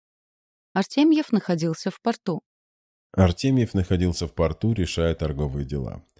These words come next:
Speaker 2: Когда же посыльный передал ему весть о том, что Марфа из ревности пыталась зарезать Славу и последняя ранена, Артемьев стремглав бросился домой в усадьбу.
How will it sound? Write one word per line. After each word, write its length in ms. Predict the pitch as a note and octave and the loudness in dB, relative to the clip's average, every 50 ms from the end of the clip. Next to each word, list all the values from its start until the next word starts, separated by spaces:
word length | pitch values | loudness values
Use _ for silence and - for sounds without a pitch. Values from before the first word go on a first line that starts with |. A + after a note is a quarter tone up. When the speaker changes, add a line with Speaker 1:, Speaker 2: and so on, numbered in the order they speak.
| _ _ - - _ _ _ _ | _ _ -20 -20 _ _ _ _
Speaker 2:
Когда 300 | - - F2 F#2 G2 G2 | -4 0 2 4 4 4
же 160 | F2 F#2 F2+ | 4 2 0
посыльный 480 | - - E2+ - - F#2+ F2+ F2 E2+ D#2 | 2 0 0 2 2 0 2 0 0 0
передал 340 | - D#2+ E2+ D#2 E2+ E2 E2 | 0 -2 0 2 2 2 2
ему 180 | D#2+ E2 D#2+ | 0 0 -2
весть 260 | D2+ D#2+ E2 - - | 0 -2 -2 -2 -2
о 60 | E2 D2+ | -4 -2
том, 160 | - D#2+ D#2+ | -2 -4 -4
что 160 | - - E2+ | -2 -2 0
Марфа 380 | E2 E2 E2 D#2+ D2 - - D#2 | 0 2 0 0 -2 -2 -2 -2
из 160 | D#2+ D2+ E2 | -2 0 0
ревности 420 | E2+ F2 E2 E2 D#2+ D2+ - - | 0 0 0 0 -4 -4 -6 -10
пыталась 420 | C#2+ - D2 - D2+ D2+ D2+ D2 C#2+ | -12 -10 -4 -2 -2 0 0 -2 -2
зарезать 540 | C#2 E2 E2+ E2 E2 D#2 D2 D2+ D2+ C#2+ | -2 -2 -2 0 0 -2 -2 -4 -4 -4
Славу 480 | - - E2 E2+ F#2 G2+ G2+ F#2 E2 D2 | -4 -2 0 2 2 2 0 -2 -4 -4
и 140 | C#2 C2+ C2 | -4 -6 -8
последняя 640 | - - C#2+ C#2+ - - D#2+ D2+ C#2+ D2+ D2+ D2+ D#2 | -4 -4 -4 -4 -2 -2 -2 -2 -2 -2 -2 0 -2
ранена, 600 | D#2+ - F2+ F#2+ G#2 G#2+ G2+ F2+ D#2 B1+ A#1 - _ _ _ _ _ _ | 0 0 0 0 0 0 -2 -2 -4 -8 -10 -16 _ _ _ _ _ _
Артемьев 600 | _ - F2 D#2 - - F2+ F2+ F2+ F2 E2+ D2+ | _ -4 -4 -4 -2 0 0 2 2 2 0 0
стремглав 680 | - - - F#2 F2+ F2 F2 E2+ F2 F2 E2+ E2+ D#2 D2+ | -4 -4 0 0 2 2 2 2 2 2 2 0 -2 -4
бросился 580 | D#2 D#2+ D#2+ F2 E2+ D#2+ - D#2+ D2+ - - D2+ | -4 -2 0 0 0 0 -2 -6 -8 -8 -6 -4
домой 340 | C#2+ D#2 D#2 D#2+ E2 D#2+ | -2 -2 -2 -2 -2 -4
в 100 | D2 C#2+ | -4 -4
усадьбу. 580 | D2 C#2+ - - D2+ C#2 B1 C2+ C#2 A1 - | -4 -4 -4 -4 -4 -6 -8 -10 -12 -14 -14